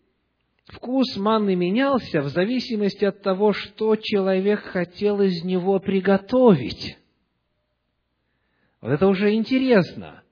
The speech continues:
Потому что в действительности представить себе, и, кстати, на протяжении всех сорока лет они больше никогда не жаловались на манну.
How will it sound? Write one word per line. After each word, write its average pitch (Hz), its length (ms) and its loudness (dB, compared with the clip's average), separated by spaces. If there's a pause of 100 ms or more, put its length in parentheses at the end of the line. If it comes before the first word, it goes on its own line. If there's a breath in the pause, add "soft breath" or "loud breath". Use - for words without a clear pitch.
(640)
Потому 208 260 2
что 214 180 -2
в 190 60 -4
действительности 208 720 0
представить 208 640 -2
себе, 160 320 -2
и, 202 140 -2
кстати, 165 420 0
на 143 160 -2
протяжении 185 440 -2
всех 277 320 -4
сорока 233 400 -2
лет 208 240 2
они 185 140 -2
больше 175 300 -2
никогда 196 800 -2
не 190 200 -2
жаловались 143 580 0
на 127 100 -8
манну. 80 420 -12